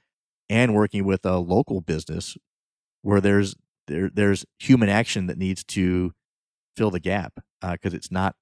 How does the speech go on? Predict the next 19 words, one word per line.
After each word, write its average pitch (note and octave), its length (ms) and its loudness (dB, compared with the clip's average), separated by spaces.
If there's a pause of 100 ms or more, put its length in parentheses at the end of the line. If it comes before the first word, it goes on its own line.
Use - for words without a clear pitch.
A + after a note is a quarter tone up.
it's - 220 -8
not F#2+ 240 0
all F2+ 320 2
automatically E2+ 420 -6
recorded. E2 340 -2
There's D#2 120 -8
stuff - 200 -6
that D#2 100 -10
happens F2 300 -6
on D#2 120 -8
the D2+ 80 -14
call, F2+ 320 0
whatever D#2+ 320 -6
else F#2+ 220 -6
that - 100 -12
we E2 80 -6
need D#2+ 160 -8
to - 60 -10
know, D#3 260 -6